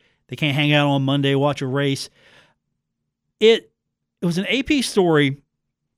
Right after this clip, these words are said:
interviewing fans in the stands. And let me pull this quote up here. Um, okay. A P story.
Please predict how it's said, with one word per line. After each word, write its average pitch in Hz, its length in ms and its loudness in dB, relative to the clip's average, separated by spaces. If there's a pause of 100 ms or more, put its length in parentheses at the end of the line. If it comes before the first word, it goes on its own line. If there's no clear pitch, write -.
interviewing 220 640 2
fans 226 720 -2
in 196 220 -2
the 175 80 -2
stands. 113 680 -6 (800)
And 160 160 0
let 214 80 0
me 233 60 -2
pull 180 220 -2
this 143 100 -6
quote 139 240 -2
up 110 160 -8
here. 92 200 -12 (640)
Um, 139 460 -4 (640)
okay. 180 400 2 (960)
A 240 100 2
P 285 160 4
story. 156 440 0